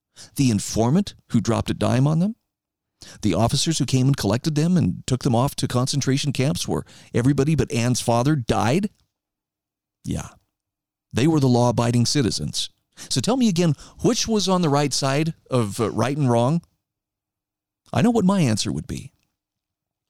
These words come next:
One final thought, since, since I'm ending on, with, with that kind of image. If you are struggling to know how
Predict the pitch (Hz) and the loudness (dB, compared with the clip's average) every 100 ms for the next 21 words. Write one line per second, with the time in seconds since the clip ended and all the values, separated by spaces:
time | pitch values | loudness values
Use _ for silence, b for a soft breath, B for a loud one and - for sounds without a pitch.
0 | _ - B B 143 240 208 175 156 143 | _ -20 B B 2 2 2 2 2 2
1 | 98 - - - - 135 - 123 139 135 | 0 -6 -14 -6 0 0 0 -2 -2 2
2 | 123 113 101 - 180 160 151 127 123 117 | 2 2 0 -2 2 4 4 4 2 0
3 | 139 127 139 139 143 135 131 123 117 139 | 0 0 2 0 0 0 2 2 2 2
4 | 110 110 - B B B B B B B | 2 0 -6 B B B B B B B
5 | - 139 180 294 294 202 - - 170 165 | -2 0 2 4 4 2 0 0 0 2
6 | 160 151 135 117 120 - b - 151 | 2 2 2 2 2 -2 b -4 -2